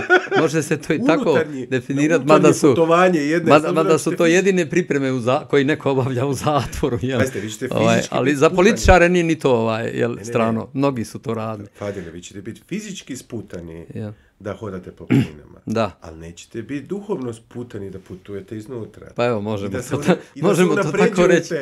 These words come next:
Speaker 1: na taj
Speaker 2: Ovaj,
Speaker 1: način.
Speaker 2: imam
Speaker 1: <laughs>
Speaker 2: osjećaj da me tješite, ali ne treba, ja sam, mislim, stvarno dovoljno jaka osoba. Ovaj, vrlo sam stabilan čovjek i,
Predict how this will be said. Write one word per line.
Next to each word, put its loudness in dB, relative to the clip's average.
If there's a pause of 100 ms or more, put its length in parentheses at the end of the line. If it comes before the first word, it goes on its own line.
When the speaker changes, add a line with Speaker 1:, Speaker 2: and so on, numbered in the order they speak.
(300)
Speaker 1:
na -2
taj 4
Speaker 2:
Ovaj, 2
Speaker 1:
način. -4
Speaker 2:
imam 6
Speaker 1:
<laughs> 6
Speaker 2:
osjećaj 4
da 2
me 0
tješite, 0
ali 2
ne 0
treba, 2
ja -2
sam, -8
mislim, -12
stvarno -8
dovoljno -8
jaka -10
osoba. -12 (540)
Ovaj, -8
vrlo -6
sam -10
stabilan -10
čovjek -10
i, -12